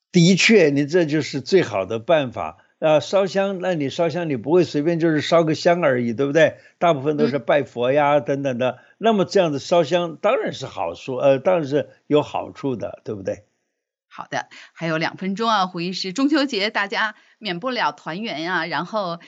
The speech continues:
Speaker 2: 要吃点好吃的啊，大鱼大肉什么的，<laughs> 啊，或者是 barbecue 烧烤，您对大家在饮食上有一些什么样的建议和提醒呢？
Speaker 1: 呃，对啊，barbecue 等等来吃的话，是，当然是，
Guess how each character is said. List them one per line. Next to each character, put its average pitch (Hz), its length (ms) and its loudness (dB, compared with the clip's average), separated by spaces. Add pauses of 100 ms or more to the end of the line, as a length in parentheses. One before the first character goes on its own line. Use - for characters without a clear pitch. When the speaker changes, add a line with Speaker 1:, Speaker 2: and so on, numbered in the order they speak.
(140)
Speaker 2:
要 185 160 -8
吃 - 180 -8
点 269 160 0
好 - 200 -6
吃 262 240 -8
的 247 120 -4
啊， 175 240 0
大 185 220 -6
鱼 185 140 -10
大 202 180 -2
肉 254 160 -6
什 202 180 -10
么 170 140 -12
的， 185 160 -6 (240)
<laughs> - 260 -20
啊， 233 120 -6
或 233 120 -6
者 180 120 -6
是 185 100 -6
barbecue 240 540 -4
烧 247 240 -8
烤， 170 280 -8 (280)
您 220 240 -10
对 247 160 -4
大 220 160 0
家 196 180 -6
在 208 120 -8
饮 208 220 -10
食 175 160 -14
上 196 320 -6
有 156 140 -8
一 139 80 -14
些 190 160 -10
什 175 180 -12
么 135 60 -10
样 165 160 -6
的 160 100 -6
建 175 240 -6
议 170 80 -6
和 160 140 -6
提 170 220 -10
醒 139 240 -8
呢？ 131 260 -8 (560)
Speaker 1:
呃， 135 220 2
对 143 180 2
啊， 110 120 2
barbecue 156 600 0
等 131 220 0
等 123 140 -2
来 113 180 0
吃 143 320 0
的 131 100 4
话， 127 180 0
是， 113 160 -6
当 185 200 4
然 139 120 2
是， 127 220 2